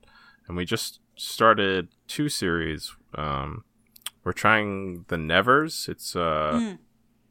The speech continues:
Speaker 1: six episodes now and then six episodes for the second half. It's on H B O. There's a lot going on, but, uh, it's, like, Victorian fantasy sci-fi stuff.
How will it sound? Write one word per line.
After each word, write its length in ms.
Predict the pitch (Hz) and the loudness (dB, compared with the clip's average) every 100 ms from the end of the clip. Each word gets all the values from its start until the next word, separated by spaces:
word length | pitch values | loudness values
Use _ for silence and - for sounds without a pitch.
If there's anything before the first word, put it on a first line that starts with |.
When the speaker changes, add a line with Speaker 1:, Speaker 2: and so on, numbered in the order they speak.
| _ | _
Speaker 1:
six 1040 | - - - 104 - - - - - - - _ _ _ - | -12 -10 -4 -6 -6 -6 -6 -6 -8 -12 -16 _ _ _ -2
episodes 560 | 98 110 - 95 85 | -2 -2 -2 0 -2
now 400 | 90 82 82 82 | -4 -2 0 0
and 100 | 82 | -2
then 140 | 78 80 | -6 -10
six 380 | - 90 - 85 | -10 -10 -6 -6
episodes 920 | 76 82 - 85 80 80 - - - | -6 -8 -6 -4 -4 -8 -10 -14 -14
for 100 | - | -12
the 100 | 80 | -10
second 420 | - - 80 82 | -6 -2 -2 -4
half. 420 | 92 85 87 - - _ _ _ | -4 -2 -4 -6 -20 _ _ _
It's 80 | - | 2
on 160 | 113 | 4
H 240 | 110 98 - | 4 0 -6
B 160 | 87 | -2
O. 220 | 85 82 80 | 0 0 0
There's 220 | 120 151 | -2 0
a 40 | |
lot 320 | 151 127 117 | 4 6 6
going 300 | - 104 98 | 4 0 2
on, 440 | 90 87 87 85 92 _ _ _ _ _ | 2 2 2 0 -6 _ _ _ _ _
but, 220 | 90 87 | 2 4
uh, 320 | 85 82 80 80 | 4 2 2 0
it's, 240 | 87 - | -2 -2
like, 440 | 90 85 82 - _ _ _ _ _ _ | 0 0 -2 -12 _ _ _ _ _ _
Victorian 1500 | - 101 _ _ _ - - 123 110 104 98 98 95 92 90 | -10 -10 _ _ _ -14 -8 0 2 2 2 -2 -2 -4 -8
fantasy 640 | - - 95 90 90 - 92 | -10 -2 0 2 0 -4 -6
sci-fi 560 | - 92 90 - 87 | 2 4 4 2 0
stuff. 640 | 90 - 95 92 95 - | 0 -4 0 0 -2 -8